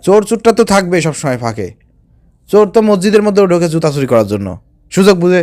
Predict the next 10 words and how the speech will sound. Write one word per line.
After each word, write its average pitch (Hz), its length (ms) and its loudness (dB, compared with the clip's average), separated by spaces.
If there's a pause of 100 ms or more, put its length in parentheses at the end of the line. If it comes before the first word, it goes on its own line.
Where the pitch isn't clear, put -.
(300)
জুতা 165 200 0
নিয়ে 151 200 -2
চলে 135 140 2
যায়, 107 140 2
নামাজও 156 360 2
পড়ে। 120 240 -2 (1600)
তো - 60 -8
তারেক 202 240 4
রহমানের 220 300 0
জনসমাবেশে 214 800 0